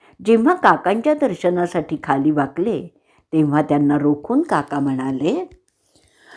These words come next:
"माझ्या चरणांचं दर्शन घेऊ नका, कारण मी आपल्यापेक्षा वयाने मोठा जरी असलो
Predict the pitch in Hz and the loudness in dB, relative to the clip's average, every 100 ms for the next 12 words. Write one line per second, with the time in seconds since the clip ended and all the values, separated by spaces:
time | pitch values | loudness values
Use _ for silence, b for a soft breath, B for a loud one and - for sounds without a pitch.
0 | B 175 170 170 240 285 311 269 285 277 | B 0 2 4 2 4 2 4 2 2
1 | 285 262 247 262 254 254 254 233 156 135 | 2 2 2 0 0 0 0 0 -2 -4
2 | - b b b - 160 160 160 175 220 | -6 b b b -2 2 4 2 2 -2
3 | - 151 160 147 147 156 - 220 143 - | -6 -6 0 0 2 -2 -2 -6 -6 -10
4 | 160 156 151 151 151 180 302 - b b | 0 4 4 4 0 -2 -6 -12 b b
5 | - 165 - - 262 269 226 180 175 165 | -2 2 2 2 0 2 4 2 2 -2